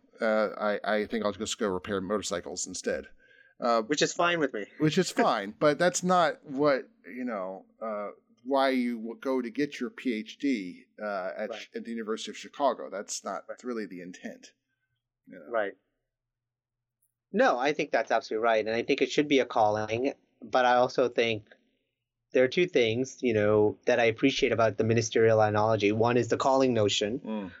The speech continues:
Speaker 2: but the other is recognizing that ministers can perform their work in more than one context.
Speaker 1: Yes.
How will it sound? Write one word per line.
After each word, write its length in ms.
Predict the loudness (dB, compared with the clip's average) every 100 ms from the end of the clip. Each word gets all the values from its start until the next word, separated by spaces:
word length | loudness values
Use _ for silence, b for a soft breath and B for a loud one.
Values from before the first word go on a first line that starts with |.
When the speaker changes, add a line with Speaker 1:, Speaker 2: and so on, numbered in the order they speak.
| B
Speaker 2:
but 120 | -2 0
the 120 | 2
other 200 | 6 6
is 160 | 6
recognizing 580 | 4 2 2 0 0 2
that 140 | 0 2
ministers 580 | 2 4 2 2 2
can 160 | 0 -4
perform 540 | -4 -6 0 4 4
their 160 | 4 2
work 320 | 4 4 4 -4 _ _
in 120 | -4
more 180 | 2 2
than 100 | 4
one 160 | 0 0
context. 600 | -2 -2 -4 -8 -12 -10
Speaker 1:
Yes. 240 | -10 -12